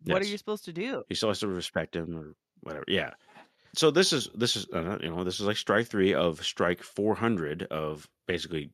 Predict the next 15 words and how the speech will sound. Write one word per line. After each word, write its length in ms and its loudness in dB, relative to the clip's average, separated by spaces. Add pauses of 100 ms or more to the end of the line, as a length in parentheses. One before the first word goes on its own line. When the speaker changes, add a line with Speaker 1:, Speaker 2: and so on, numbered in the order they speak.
(140)
Speaker 2:
Defoe 320 0
going 240 -6
crazy. 480 -8
Or, 120 -2
or, 260 0
or 280 -6
we 280 -2 (460)
now 200 2
get 220 0
another 320 -6
clue 240 6
that 140 6
he's 120 -4
crazy, 460 -10
basically. 360 -12